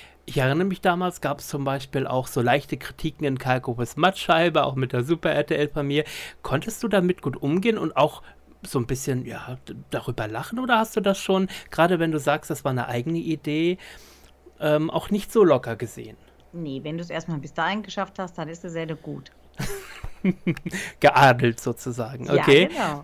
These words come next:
Speaker 1: Ja, aber S-, Smalltalk fand ich auch eine ganz tolle Sendung. Also das, da warst du auch wieder in deinem Element, oder?
Speaker 2: Das war auch Primetime freitags, zwanzig Uhr fünfzehn. Ich weiß gar nicht, was dazu geführt hat, dass es nicht weiterging.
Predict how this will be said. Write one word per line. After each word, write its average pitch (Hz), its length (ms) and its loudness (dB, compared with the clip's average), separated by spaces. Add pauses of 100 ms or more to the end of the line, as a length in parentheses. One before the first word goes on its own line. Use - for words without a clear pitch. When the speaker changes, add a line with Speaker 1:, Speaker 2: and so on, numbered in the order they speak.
(120)
Speaker 1:
Ja, 226 360 2
aber 147 140 8
S-, - 160 4 (140)
Smalltalk 175 480 4
fand 147 180 0
ich - 100 -10
auch 131 60 -2
eine 120 140 2
ganz 110 240 -2
tolle 120 240 -2
Sendung. 113 380 -6
Also 139 280 4
das, 139 240 2
da 139 160 6
warst 160 220 4
du - 20 2
auch 147 80 -2
wieder 160 160 2
in 143 80 0
deinem 139 220 0
Element, 123 540 -2
oder? 160 260 -4 (1120)
Speaker 2:
Das 151 200 -8
war 156 120 0
auch - 160 -8
Primetime 202 500 -4
freitags, 190 540 -8
zwanzig - 420 -10
Uhr 175 80 -8
fünfzehn. 247 760 -8
Ich 226 220 -12
weiß 254 220 -2
gar 247 160 -4
nicht, 254 160 -6
was 233 100 -6
dazu 233 260 -8
geführt 233 320 -8
hat, 233 120 -2
dass 226 120 -4
es 220 60 -10
nicht 226 220 -4
weiterging. 170 640 -6